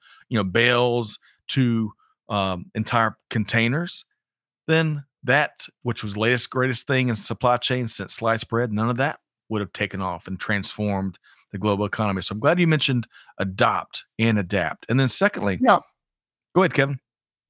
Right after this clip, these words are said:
Speaker 2: Yeah, one of the things, you, you know, uh, executives, when they have to make a decision, typically or traditionally, it's always a, a, a buy or build,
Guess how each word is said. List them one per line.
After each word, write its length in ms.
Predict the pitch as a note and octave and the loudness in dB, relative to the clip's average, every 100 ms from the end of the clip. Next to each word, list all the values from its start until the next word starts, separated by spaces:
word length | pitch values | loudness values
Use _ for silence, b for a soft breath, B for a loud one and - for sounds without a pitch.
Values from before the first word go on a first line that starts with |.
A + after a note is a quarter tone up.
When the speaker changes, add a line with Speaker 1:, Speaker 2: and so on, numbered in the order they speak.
| _ - | _ 4
Speaker 2:
Yeah, 120 | F3+ | 6
one 280 | D#3 G#3 G#3 | 6 4 4
of 60 | |
the 80 | C3+ | 2
things, 540 | - C#3+ B2 A#2 - - | 0 0 0 -2 -6 -8
you, 200 | D#3+ D3 | -6 -6
you 120 | D3+ | -2
know, 360 | D3 C3 B2+ B2 _ b b - | 2 2 0 -4 _ b b 0
uh, 180 | C3 B2+ | 0 2
executives, 840 | B2+ G#2 F#3 G3 D#3 A#2+ A2 - _ _ _ _ - | 0 4 4 4 0 -2 -4 -12 _ _ _ _ -2
when 160 | C#3 | 2
they 60 | C3+ | 4
have 160 | D#3 - | 2 2
to 80 | |
make 200 | D3 C3+ | 0 0
a 60 | B2+ | 0
decision, 580 | A2 - C#3 A#2+ A#2 G#2 | -4 0 0 0 -2 -2
typically 840 | - - D3 - C#3 B2 A#2 A2+ - _ _ _ | -2 -2 -2 -2 2 2 2 0 -6 _ _ _
or 120 | B2+ A#2 | -2 0
traditionally, 720 | C3 A#2 E3 - A2+ G#2+ G#2+ | 0 0 0 0 2 2 0
it's 140 | G#2 | 2
always 760 | A#2+ A#2+ A#2 A#2 A#2 A2+ G#2 - - | 4 6 4 0 -2 -4 -6 -12 -2
a, 480 | B2 A#2+ A#2 G#2+ G#2 _ _ _ _ | 0 2 0 -4 -10 _ _ _ _
a, 160 | B2 A2+ - _ | -2 -2 -4 _
a 100 | C3 - - | -2 -2 2
buy 560 | C#3 C#3+ C#3+ C#3+ C3+ - | 6 6 6 4 4 0
or 240 | C3+ B2 | 0 0
build, 840 | G#2+ - C3+ C3 B2+ A2+ A2 G#2+ | -2 0 2 4 4 2 -2 -8